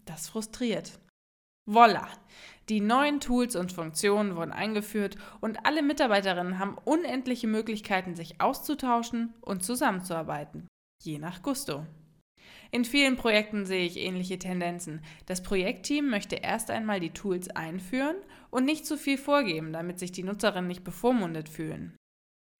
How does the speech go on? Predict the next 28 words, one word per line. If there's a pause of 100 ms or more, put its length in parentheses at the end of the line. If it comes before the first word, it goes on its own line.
(120)
Die
Nutzerinnen
allerdings
möchten
wissen,
was
jetzt
genau
wofür
verwendet
werden
soll. (640)
Ohne
klare
Ansage, (240)
also (140)
zum
Beispiel
Guidelines, (300)
weiß
niemand,
wie
das
Ganze
jetzt
gedacht
worden
ist.